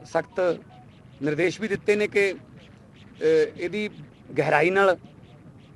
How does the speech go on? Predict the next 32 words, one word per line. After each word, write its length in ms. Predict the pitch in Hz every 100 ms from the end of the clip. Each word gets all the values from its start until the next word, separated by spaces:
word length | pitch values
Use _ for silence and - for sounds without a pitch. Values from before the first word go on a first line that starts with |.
| - 120
ਜਾਂਚ 280 | 160 165
ਕੀਤੀ 260 | 180 175 202
ਜਾਵੇ 340 | 190 190 208 - - - -
ਤੇ 60 | -
ਬਹੁਤ 260 | 165 214
ਜਲਦੀ 500 | 165 180 165 208 190 - - - - - - - - -
ਕਿ 80 | 175
ਉਹਦੇ 200 | 180 190
ਪਿੱਛੇ 380 | 165 - - 190
ਕੀ 220 | 190 190
ਕਾਰਨ 360 | 196 175 185 175
ਸੀ, 200 | 190 185
ਕੌਣ 440 | 180 190 196 180 - - - - -
ਉਹਦੇ 160 | 170 180
ਪਿੱਛੇ 320 | 180 175 180
ਹੱਥ 240 | 151 156 -
ਕਿਹਦਾ 280 | 180 185
ਹੈ, 120 | 180 165 - - - - - 175
ਤੇ 420 | 175 175 175 180 - - - - - - -
ਪੰਜਾਬ 380 | 185 185 185 190
ਨੂੰ 120 | 214
ਜਾਂ 120 | 208
ਪੰਜਾਬ 360 | 196 190 180 185
ਨੂੰ 120 | 196
ਬਦਨਾਮ 360 | 175 170 175 190
ਕਰਨ 240 | 190 185
ਲਈ 120 | 196
ਇਹੋ 140 | 190 165
ਜਿਹੀਆਂ 160 | 180
ਸਾਜ਼ਿਸ਼ਾਂ 380 | 165 160 151 170
ਜਿਹੜੀਆਂ 320 | 170 185 190
ਨੇ 120 | 175